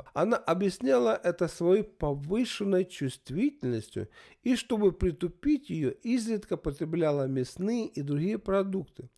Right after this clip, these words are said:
Это ее уравновешивало, и все было нормально. Как правильно объяснить этот феномен? Все дело в дошах.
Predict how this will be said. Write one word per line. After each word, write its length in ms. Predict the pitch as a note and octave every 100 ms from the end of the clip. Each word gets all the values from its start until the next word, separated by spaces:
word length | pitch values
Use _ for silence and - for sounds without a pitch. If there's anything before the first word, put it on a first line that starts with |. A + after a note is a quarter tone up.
| - - - -
Это 260 | A3 A3
ее 240 | F#3+ E3+ -
уравновешивало, 920 | D3 C3+ B2+ B2+ G#3+ C#4 - A#3+ A3
и 140 | - B2
все 240 | - D#3+
было 160 | F3+ F#3
нормально. 680 | G3+ G#3 D3 A2+ - G#2+ _
Как 380 | - F3+ C#4 -
правильно 380 | F3+ F#3 F#3 E3
объяснить 560 | C#3+ B2+ - F#3 - -
этот 320 | D#3 E3+ D3
феномен? 600 | - F3 E3+ C#3 G#2+ F#2 -
Все 360 | - - F#3 G#3
дело 400 | G3 G3+ G3 F3+
в 160 | D3
дошах. 800 | C#3 C3+ C#3+ A#2 G2+ G2+ G2+ -